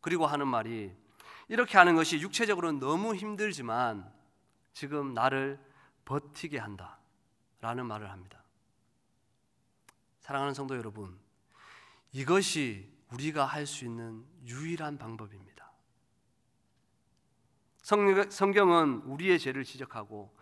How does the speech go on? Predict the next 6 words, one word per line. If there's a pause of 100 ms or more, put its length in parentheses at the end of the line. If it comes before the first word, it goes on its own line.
(260)
그
죄를 (220)
고백하기를 (180)
하도록
동기부여를
합니다.